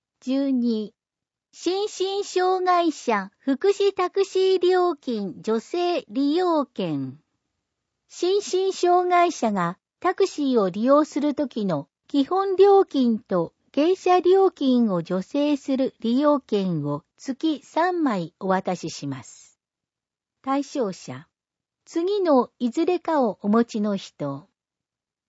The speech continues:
丸一。身体障害者手帳一級、二級。丸二。身体障害者手帳内容に、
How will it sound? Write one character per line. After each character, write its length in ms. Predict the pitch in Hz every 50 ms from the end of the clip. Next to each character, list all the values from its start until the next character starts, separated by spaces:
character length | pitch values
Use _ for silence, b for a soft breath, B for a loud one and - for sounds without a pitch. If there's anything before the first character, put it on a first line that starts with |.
| _ _ _ -
丸 420 | 208 214 214 220 247 269 254 - _
一。 540 | - 233 220 - - 233 202 190 196 - _ _ _ _ _ _ _ _ _ _ _
身 320 | - - - 349 392 415
体 300 | - - 370 370 381 392
障 360 | - - 370 359 370 370 370 359
害 220 | 359 359 359 339
者 160 | - 330 330
手 180 | - 339 339 311
帳 460 | - - 254 220 190 175 165 160 - _ _ -
一 200 | 226 233 226 - _ _ _
級、 400 | - 302 302 311 302 285 226 - _ -
二 180 | 226 233 220
級。 600 | - _ - 233 214 208 202 190 190 196 190 196 - _ _ _ _ _ _ _ _ _ _ _ _ _ _ _ _ _ _ _ -
丸 400 | 220 214 220 233 269 269 - _
二。 360 | 226 220 226 220 214 214 214 - _ _ _ _ _ _ _ _ _ _ _ _
身 360 | - - 320 349 381 381 -
体 260 | - 349 349 359 349
障 340 | - - 339 339 349 349 339
害 200 | 330 339 339 311
者 200 | - - 320 311
手 200 | - 330 311 262
帳 380 | - - 233 196 185 170 - - -
内 380 | 202 233 254 277 294 269 254
容 300 | 277 269 240 226 226 220
に、 320 | 208 202 190 180 175 180